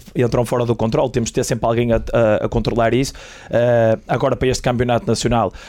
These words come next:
eh, tivemos o cuidado de fazer isso porque sabíamos que estávamos na, na possibilidade de ser campeões nacionais, mas, ah, em dois mil e dez, eh,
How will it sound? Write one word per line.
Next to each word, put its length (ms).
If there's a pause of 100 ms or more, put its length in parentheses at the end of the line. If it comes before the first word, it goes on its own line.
(120)
eh, 200
tivemos 380
o 80
cuidado 300
de 80
fazer 240
isso 160
porque 160
sabíamos 340
que 60
estávamos 400
na, 260 (240)
na 100
possibilidade 460
de 60
ser 100
campeões 320
nacionais, 500 (240)
mas, 280
ah, 560
em 120
dois 260
mil 220
e 80
dez, 380 (300)
eh, 440